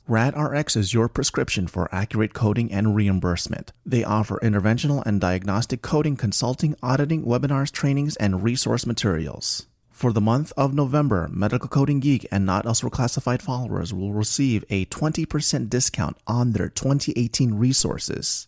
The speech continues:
including the twenty eighteen edition of Cracking the I R Code and more, you can go to shop dot rad R X dot com and use our promo code geek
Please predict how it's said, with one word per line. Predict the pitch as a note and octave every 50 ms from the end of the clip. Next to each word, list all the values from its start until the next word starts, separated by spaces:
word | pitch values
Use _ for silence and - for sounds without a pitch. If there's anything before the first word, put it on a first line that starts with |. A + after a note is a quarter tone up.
| _ _
including | - C3 A2+ - D3+ D3 C#3+ C#3 B2
the | G2 B2
twenty | - - D3 D3+ D#3+ D#3+ C#3+
eighteen | D3 C#3 - - - - - F3 D#3 B2+ G#2
edition | G2+ F#2+ F#2+ A#2 A2 - - C3 A#2+ - -
of | - G2 F2 - - -
Cracking | - - D3 D3 - F3 D3+ D3
the | C3+ C#3 - -
I | G2+ A#2 A#2+ C3 -
R | D#2 A2 A2 A2 A2
Code | - - B2+ A2+ A2 A2 - -
and | - G2 G#2 G#2+ G#2 G2+
more, | G2+ G2 G2+ F#2+ F#2 E2+ - - - - _ _ _ _
you | C#3 A#2 B2 C3+ C3
can | - C#3 A#2+ G#2+
go | G#2+ G#2 G2+ G2+
to | - - - G#2+ G2+ F2+
shop | - - - C3 A2 A2 C3+ - - -
dot | - A2 G2 F#2+ G#2 - -
rad | A#2 G#2+ G#2+ G#2 A2+ C3+ -
R | - A#2 B2 -
X | - G2+ A2+ - -
dot | - G#2 F#2 G2+ -
com | - - G2+ - F2 F2+ F#2 -
and | - G2 G2 G2+
use | G#2 A#2 B2 B2+ -
our | - - G#2+ G#2+
promo | - - - B2 A2 G#2+ G2+
code | - G#2 D#2 - D#2+ - - - _ - G#2
geek | G2 A#2+ B2+ C3 - -